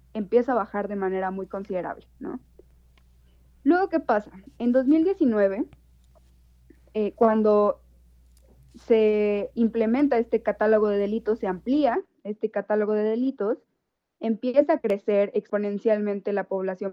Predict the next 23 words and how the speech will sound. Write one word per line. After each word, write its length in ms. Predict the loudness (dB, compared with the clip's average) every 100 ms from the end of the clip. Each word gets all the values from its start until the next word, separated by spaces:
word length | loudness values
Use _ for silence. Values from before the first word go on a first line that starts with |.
| -8
privada 320 | -6 -4 -4
de 80 | -4
la 100 | -6
libertad. 360 | -6 -6 -8 -18 _ _ _ _ _ _ _ -20 -20 _ _ _ _ _ _ _ _ _ _ _ _ _ _ _ _ -10 2
¿Qué 100 | 4
nos 160 | 6
dice 260 | 4 4 2
esto? 280 | 2 -4 -10 _ _ _ _ _ _ _ _ 0
Que 100 | 0
tuvo 240 | 2 0
impactos 720 | 0 0 -4 -2 0 0 -2 -8
el 160 | -2 -2
hecho 240 | 0 0
de 160 | 0 0
ampliar 680 | -4 -6 -2 2 4 2 -2 -6 _
el 200 | -8 -6
catálogo 560 | -6 -2 2 4 4 2
de 100 | 0
delitos 500 | -4 -6 -6 -6 -6
en 120 | -10
dos 140 | -8
mil 160 | -8 -8
diecinueve, 520 | -10 -10 -4 -4 -4